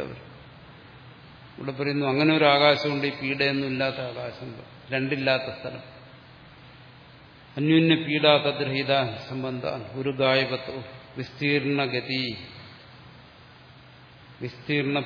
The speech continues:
പ്രചാരാൻ ലോകാൻ അഭിസിദ്ധ്യതി. ആകാശത്തെ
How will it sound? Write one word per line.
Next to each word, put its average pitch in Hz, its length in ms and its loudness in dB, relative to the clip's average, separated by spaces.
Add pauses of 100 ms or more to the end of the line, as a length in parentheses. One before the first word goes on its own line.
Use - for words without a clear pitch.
പ്രചാരാൻ 131 600 2 (140)
ലോകാൻ 123 380 -2
അഭിസിദ്ധ്യതി. 123 640 -10 (1300)
ആകാശത്തെ 131 480 -4